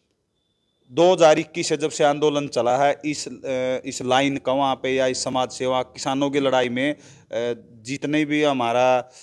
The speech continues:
जि-, देसी भाषा में बताऊं, गुदड़ी है, जितनी भी हमारे अंदर, अ, काबिलियत है, उसके तहत लगे हुए हैं। उधर नई नई बातें इतनी, अ,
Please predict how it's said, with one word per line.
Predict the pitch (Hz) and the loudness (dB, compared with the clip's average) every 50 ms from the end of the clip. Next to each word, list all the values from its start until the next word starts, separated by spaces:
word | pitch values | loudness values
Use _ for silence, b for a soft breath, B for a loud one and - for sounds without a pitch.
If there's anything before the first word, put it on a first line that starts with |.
| B B - - | B B -12 -10
जि-, | 113 117 113 113 110 113 117 - 120 117 | -10 -8 -10 -10 -12 -14 -14 -16 -16 -10
देसी | 113 123 120 - - 127 | -8 -8 -8 -6 -4 -4
भाषा | 127 120 - - | -4 -4 -4 -6
में | 117 113 | -6 -4
बताऊं, | 113 123 120 113 | -2 -2 -4 -4
गुदड़ी | 104 117 120 120 139 131 139 135 120 | -4 -4 -2 0 0 2 2 0 0
है, | 113 113 107 110 110 | 0 -2 -4 -4 -4
जितनी | 113 120 - 113 123 123 | -6 -10 -10 -10 -8 -8
भी | 120 127 | -6 -6
हमारे | 123 120 110 107 104 107 | -6 -6 -6 -6 -6 -6
अंदर, | 113 113 110 110 110 | -8 -8 -6 -6 -4
अ, | 117 113 110 b b b b b _ 90 92 101 110 107 104 101 - - - 156 147 | -4 -6 -8 b b b b b _ -14 -12 -10 -8 -8 -8 -10 -10 -14 -18 -8 0
काबिलियत | 135 131 143 135 151 156 156 165 170 165 139 | 2 2 4 4 4 4 4 4 4 4 4
है, | 120 120 120 123 135 131 - _ _ | 0 -2 0 -2 -2 -2 -6 _ _
उसके | 147 143 - - - 156 | -14 -12 -4 -4 -2 0
तहत | 160 156 143 123 | 2 0 0 2
लगे | 139 143 143 131 143 143 | 0 0 0 2 2 2
हुए | 131 113 113 113 | 0 0 -2 -4
हैं। | 135 143 143 - - | -4 -4 -4 -6 -8
उधर | 160 160 156 180 175 170 - | -6 0 0 2 0 0 -2
नई | 160 160 165 180 190 185 | -2 0 2 2 2 0
नई | 180 175 180 185 175 | -2 -2 -2 -2 0
बातें | 160 170 156 156 - 175 175 | 0 0 0 0 -2 -4 -4
इतनी, | 175 175 170 180 180 180 180 | -4 -4 -6 -6 -6 -6 -6
अ, | 175 165 | -8 -10